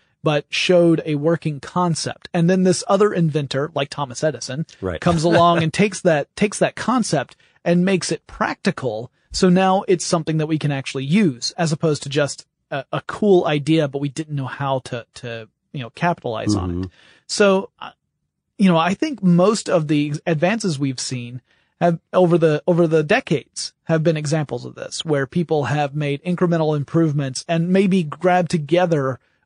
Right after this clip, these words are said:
Speaker 1: multiple pieces of technology and then, and then packaged them in such a way that it's a really compelling piece of tech. But if you break it down component by component,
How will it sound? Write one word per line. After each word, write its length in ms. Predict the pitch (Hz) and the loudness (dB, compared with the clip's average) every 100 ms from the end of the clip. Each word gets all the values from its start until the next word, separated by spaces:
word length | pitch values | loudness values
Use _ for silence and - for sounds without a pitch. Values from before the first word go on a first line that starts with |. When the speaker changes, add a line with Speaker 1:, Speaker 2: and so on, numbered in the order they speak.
| - | -2
Speaker 1:
multiple 540 | 170 220 233 - 147 | 0 2 -2 -2 -4
pieces 360 | - 139 143 135 | -2 -6 -4 -6
of 100 | 131 | -6
technology 720 | 139 143 131 127 123 120 113 _ _ _ | -8 -6 -6 -6 -8 -10 -12 _ _ _
and 160 | 151 160 | -2 2
then, 320 | 160 151 147 _ _ 147 - - | 2 0 -4 _ _ -20 -18 -6
and 200 | 160 151 | -2 0
then 120 | 147 | -2
packaged 580 | - 220 226 190 151 143 | -2 -2 0 0 0 -2
them 180 | 156 139 | -4 -4
in 100 | 135 | -6
such 220 | 156 147 | -4 -2
a 40 | |
way 300 | 143 135 123 127 | -2 -2 -4 -2
that 160 | 143 | -2
it's 160 | 143 - | -2 -2
a 80 | 147 | 0
really 300 | 160 165 165 | 2 2 0
compelling 600 | - 131 - 147 143 131 | -4 -8 -4 -2 -2 -6
piece 280 | - 135 - | -8 -8 -8
of 120 | 117 | -8
tech. 380 | - 165 120 _ _ _ _ - | -4 -2 -4 _ _ _ _ -6
But 220 | 151 160 | 0 2
if 140 | 165 180 | 2 2
you 140 | 170 | 0
break 340 | 143 180 208 | 0 -2 0
it 120 | 196 151 | 0 0
down 280 | 170 160 | 0 0
component 480 | 151 151 147 180 160 | -2 -6 -2 0 0
by 100 | 143 135 | -2 -4
component, 680 | 143 - 196 185 131 117 | -6 0 2 2 0 -6